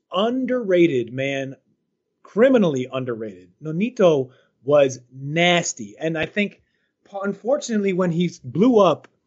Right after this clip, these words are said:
and H B O started putting him on,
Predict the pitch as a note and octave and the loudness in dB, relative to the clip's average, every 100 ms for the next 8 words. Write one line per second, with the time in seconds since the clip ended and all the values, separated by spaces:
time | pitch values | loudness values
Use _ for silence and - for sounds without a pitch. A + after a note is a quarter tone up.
0 | _ _ _ _ - D#3+ F3+ - F#3+ F3+ | _ _ _ _ -6 -2 0 -2 0 4
1 | F3 F3 F3 D#3 D#3 F3 E3 D#3+ C3 B2 | 4 4 0 0 -2 -4 -4 -6 -6 -6
2 | A#2 | -10